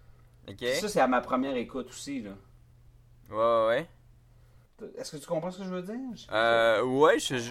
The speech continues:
Speaker 2: J'avais pas confiance en Harrison Ford pour livrer le vrai Han Solo.
Speaker 1: Moi, je, je l'ai retrouvé tout de suite, le vrai Han Solo.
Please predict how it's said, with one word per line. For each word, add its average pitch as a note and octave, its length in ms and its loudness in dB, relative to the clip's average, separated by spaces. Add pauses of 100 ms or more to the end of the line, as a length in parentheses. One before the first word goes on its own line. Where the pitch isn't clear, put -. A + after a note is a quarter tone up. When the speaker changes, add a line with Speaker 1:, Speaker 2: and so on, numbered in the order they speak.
(160)
Speaker 2:
J'avais D#3+ 260 0
pas F#3 120 -8
confiance F3 1200 -6 (640)
en C3 200 -6
Harrison B2 420 -4
Ford C3+ 400 -6 (540)
pour C#3 140 -8
livrer B2 400 -4
le B2+ 120 0
vrai A#2 260 -2
Han A2+ 180 -6
Solo. G#2+ 320 -10 (1200)
Speaker 1:
Moi, F#3+ 100 -6
je, C3 220 -6
je - 220 -10
l'ai A#2+ 160 0
retrouvé C#3 400 -4
tout D3+ 100 -4
de B2 40 -2
suite, D3+ 340 -6
le G#2+ 100 0
vrai G2+ 260 -2
Han G2+ 80 -10
Solo. G2+ 460 -8